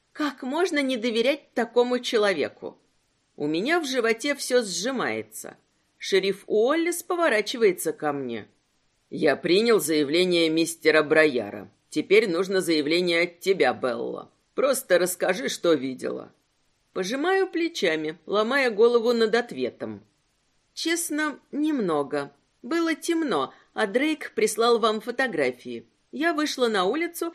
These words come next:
чтобы проверить Эдисона. Услышала, как он издаёт странные звуки, и именно тогда заметила их. Думаю, они пытались подтащить его к своему фургону. Позвала Дрейка,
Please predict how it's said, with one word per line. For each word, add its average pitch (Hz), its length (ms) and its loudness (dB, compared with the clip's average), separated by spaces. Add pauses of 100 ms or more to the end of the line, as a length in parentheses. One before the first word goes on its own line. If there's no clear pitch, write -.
(120)
чтобы 311 320 -6
проверить 262 540 -4
Эдисона. 156 680 -4 (220)
Услышала, 294 640 0
как 233 240 -4
он 277 180 0
издаёт 247 400 -2
странные 247 580 -2
звуки, 156 600 -6 (240)
и 269 220 -2
именно 254 380 0
тогда 247 420 0
заметила 240 500 -2
их. 156 480 -2 (380)
Думаю, 294 480 0
они 269 180 -2
пытались 254 480 -2
подтащить 233 720 -2
его 190 200 0
к 185 60 -6
своему 226 420 -2
фургону. 147 680 -4 (240)
Позвала 269 420 0
Дрейка, 208 580 0